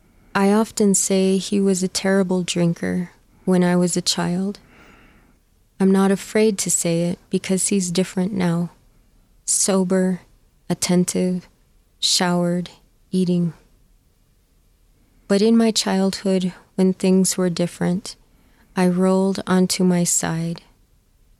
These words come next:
my hands together as if to pray, locked between my knees. When things were different, I lay there for long hours, my face to the wall,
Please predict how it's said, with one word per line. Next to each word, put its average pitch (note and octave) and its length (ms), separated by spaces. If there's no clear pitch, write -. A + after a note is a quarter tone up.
my F#3 180
hands F#3 640
together F3+ 720
as F3+ 260
if F3+ 240
to - 100
pray, F3 460
locked F#3 520
between F#3+ 500
my F3 140
knees. D#3+ 500
When G3 200
things A3 460
were F#3+ 100
different, F3+ 720
I F#3 160
lay F#3+ 300
there F#3 320
for G3+ 280
long F#3+ 480
hours, F3 640
my F#3 180
face F3+ 500
to - 200
the F3+ 120
wall, E3+ 500